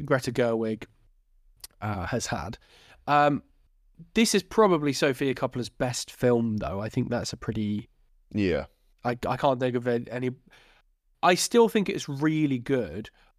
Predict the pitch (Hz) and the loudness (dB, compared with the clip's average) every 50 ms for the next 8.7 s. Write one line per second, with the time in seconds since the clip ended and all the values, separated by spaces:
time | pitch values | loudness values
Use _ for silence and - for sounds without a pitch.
0 | _ _ _ _ 139 131 - - 151 - - - - - - - 170 151 143 135 | _ _ _ _ -8 -4 -4 -6 -6 -6 -12 -12 -12 -12 -4 -2 0 0 0 0
1 | 123 117 107 107 - 127 120 120 117 110 98 - 113 107 101 87 - - - 80 | -2 -2 -4 -4 -2 0 0 2 0 -2 -4 -4 -6 -6 -6 -8 -10 -12 -14 -14
2 | 117 - - - - - _ _ _ _ _ _ _ _ _ _ _ _ _ - | -12 -12 -12 -14 -16 -18 _ _ _ _ _ _ _ _ _ _ _ _ _ -4
3 | 131 127 120 - - 139 131 123 123 98 104 101 98 92 90 - 87 82 85 80 | -4 -4 -4 -2 -2 0 0 2 2 2 4 2 2 0 -4 -6 -6 -6 -6 0
4 | 147 156 143 - - - - 73 - - 80 87 170 175 160 151 147 - - - | 0 0 0 0 -4 -6 -8 -16 -14 -12 -4 2 4 4 4 4 2 -4 -4 -2
5 | 160 135 87 123 - - - 151 135 131 139 123 120 135 139 135 135 127 - 120 | -2 -2 -2 -6 -12 -6 -4 -4 -2 -2 -4 -4 -4 -4 -2 0 -2 -2 -2 -4
6 | 127 123 120 120 113 113 - - 120 110 - - 127 117 120 110 117 117 110 117 | -4 -2 -2 -4 -6 -8 -6 -6 -8 -6 -6 -6 -6 -6 -6 -6 -6 -6 -6 -6
7 | 113 107 107 113 - - - - - - 175 185 170 - - - 196 160 - - | -6 -6 -8 -10 -12 -14 -20 -16 -2 0 2 2 2 0 0 -2 -2 -2 -2 -8
8 | 151 143 165 190 202 196 170 135 147 147 143 135 120 - | -4 2 2 4 4 4 2 2 2 2 2 0 -2 -8